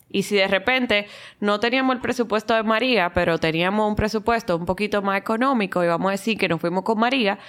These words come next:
pues entonces, ¿de dónde vamos a reajustar la diferencia para que tú puedas tener todo lo que tú quieres y no se te salga de tu presupuesto? Pero para eso tú tienes que tener ayuda,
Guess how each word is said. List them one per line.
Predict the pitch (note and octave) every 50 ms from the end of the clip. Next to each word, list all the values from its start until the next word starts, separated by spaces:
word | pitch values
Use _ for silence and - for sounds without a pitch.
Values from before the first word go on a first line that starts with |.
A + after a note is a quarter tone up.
| - - - - _
pues | - G3
entonces, | F3 F3+ F3 G#3+ G#3
¿de | F#3 F#3+ F#3
dónde | E3+ F3 F3 F#3 G3+ G3+
vamos | G#3+ G3+ G3 G3+ G3
a | F#3+
reajustar | F#3 G3 F#3+ F#3+ G#3 G3+ G3+ - - A3+ G3+ F3 F3 G3+ G#3 - - - - _
la | - F#3 F#3
diferencia | F#3+ F#3+ F#3 - A3 G#3+ G#3 G#3 A3+ A3 G#3+
para | F#3+ F3 E3+
que | E3+ F3
tú | E3+ F#3 F3
puedas | - F#3+ G3+ F#3+ -
tener | - G#3 G3 F#3+ F#3 -
todo | - _ - - A3 A3+ A#3 A#3+
lo | A#3+ A#3+
que | A#3+ A#3+
tú | - B3+ A#3+
quieres | - C#4 A#3+ A3 B3 B3 -
y | - G#3+
no | A#3 C4 B3+
se | - B3
te | G#3+ G3+ F#3
salga | - F3+ F3 E3+ E3+ D#3+
de | D#3+ D#3+
tu | - E3
presupuesto? | - - F3 E3+ - A3 G#3+ D#4 D4 A#3+ - - - - - - - - - _ _ -
Pero | - A3+ A#3 A3+
para | - B3 B3+ B3 A3
eso | G#3 G3+ G#3+
tú | G3 A3+
tienes | A3+ D#4 D4+ B3+
que | A3 G3
tener | F3+ F3 E3+ D#3+
ayuda, | D3+ D3+ D3+ C#3+ D3+ - - -